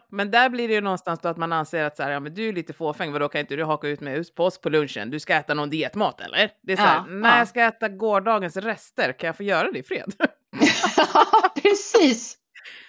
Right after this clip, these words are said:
Speaker 1: Så att jag tycker någonstans att hela den här grejen med mat, att det är en quick fix och att det är fusk och att man gör det för att bli smal, det är så här,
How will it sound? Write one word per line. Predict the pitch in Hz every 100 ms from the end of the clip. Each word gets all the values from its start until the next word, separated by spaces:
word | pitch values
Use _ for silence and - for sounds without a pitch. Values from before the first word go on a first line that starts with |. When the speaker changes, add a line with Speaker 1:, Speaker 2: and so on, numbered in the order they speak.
| _
Speaker 1:
Så | 220
att | 214
jag | 220 214
tycker | 240 233 233
någonstans | 220 202 196 180
att | 190
hela | 214 208
den | 220 202
här | 190
grejen | 196 190 180
med | 160
mat, | 180 220 214 214
att | 175
det | 175
är |
en | 156
quick | 208 208 -
fix | 202 -
och |
att | 160
det | -
är | 156
fusk | - 226 220 -
och | 180
att | 170
man | 175 180
gör | 180
det |
för | 170 165
att |
bli | 156
smal, | 151 - 208 226 208
det | 190
är |
så | 190 185
här, | 139